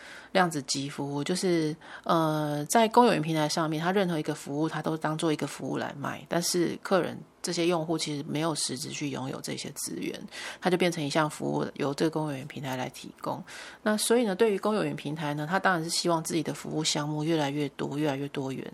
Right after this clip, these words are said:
那整个它的，它卖的这些服务、这些产品，就是这个百货公司里面卖的产品就会多元性更高，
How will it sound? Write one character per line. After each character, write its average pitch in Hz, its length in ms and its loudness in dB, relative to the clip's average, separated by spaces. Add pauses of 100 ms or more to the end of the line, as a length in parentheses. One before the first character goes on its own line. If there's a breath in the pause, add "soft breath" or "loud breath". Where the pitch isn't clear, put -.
(160)
那 170 160 0 (100)
整 160 120 2
个 143 180 -2
它 156 200 -2
的， 143 240 -2 (340 loud breath)
它 160 140 -2
卖 170 220 2
的 143 100 -4
这 143 120 -4
些 151 160 2
服 151 180 -8
务、 147 200 0
这 - 120 -8
些 147 100 2
产 131 180 -4
品， 143 120 -8
就 143 100 -6
是 147 220 -8
这 - 100 -2
个 151 80 0
百 143 120 -2
货 139 120 2
公 147 160 -2
司 151 160 -4
里 143 80 -4
面 143 160 -4
卖 147 160 -2
的 135 60 -4
产 135 260 -6
品 139 180 -6
就 - 140 -2
会 135 180 -4
多 147 160 2
元 - 220 -2
性 - 260 -4
更 - 140 -8 (140)
高， - 260 2